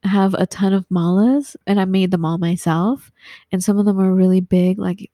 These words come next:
big, humongous beads. And sometimes I'll wear, I'm not joking, like, thirty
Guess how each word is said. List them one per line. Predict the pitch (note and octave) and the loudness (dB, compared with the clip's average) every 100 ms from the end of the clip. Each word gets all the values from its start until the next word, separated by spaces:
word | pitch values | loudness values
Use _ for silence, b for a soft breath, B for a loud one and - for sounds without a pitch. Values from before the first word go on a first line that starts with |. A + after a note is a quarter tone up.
| E3+ | -4
big, | F3+ F3+ F3+ | -2 -2 -2
humongous | F#3 E3+ E3+ E3+ F3+ F3+ - _ b b _ F#3 | -4 -2 -4 -2 -4 -4 -14 _ b b _ -2
beads. | G#3 G3+ A#3+ A#3 - - _ b b b | 2 2 2 -2 -16 -18 _ b b b
And | G#3 | -8
sometimes | G#3 A#3 A#3+ A#3 G#3+ - | -2 0 2 2 0 0
I'll | G3 F#3+ | 2 2
wear, | F#3+ F#3+ F#3+ F#3 _ _ _ _ _ _ _ _ - - - | 2 2 0 -2 _ _ _ _ _ _ _ _ -20 -8 -2
I'm | F3+ | 0
not | F3+ F3+ | 0 2
joking, | F3 E3 E3 | 0 0 -4
like, | D#3+ D#3 - _ _ | -6 -8 -12 _ _
thirty | - F#3+ F#3+ G3+ A3 B3 B3+ | 0 4 4 2 0 -4 -8